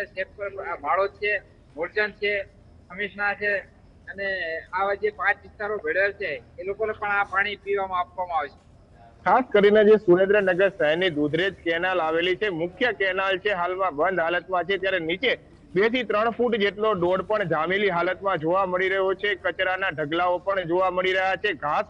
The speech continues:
Speaker 2: પણ ઉગી નીકળ્યું છે, ત્યારે તાત્કાલિકપણે આ કેનાલની સાફ સફાઈ કરવામાં આવે તેવી સુરેન્દ્રનગર શહેરીજનોની માંગ છે, કારણ કે જો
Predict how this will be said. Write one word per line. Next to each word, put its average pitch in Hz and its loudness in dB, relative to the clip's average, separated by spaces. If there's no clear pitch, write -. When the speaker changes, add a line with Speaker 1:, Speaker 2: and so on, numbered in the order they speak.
Speaker 2:
પણ 220 0
ઉગી 180 0
નીકળ્યું 185 0
છે, 233 2
ત્યારે 220 2
તાત્કાલિકપણે 220 0
આ 214 2
કેનાલની 196 0
સાફ 196 0
સફાઈ 190 -2
કરવામાં 190 0
આવે 240 4
તેવી 240 2
સુરેન્દ્રનગર 214 2
શહેરીજનોની 185 2
માંગ 170 -2
છે, 214 -2
કારણ 196 -2
કે 208 0
જો 170 -2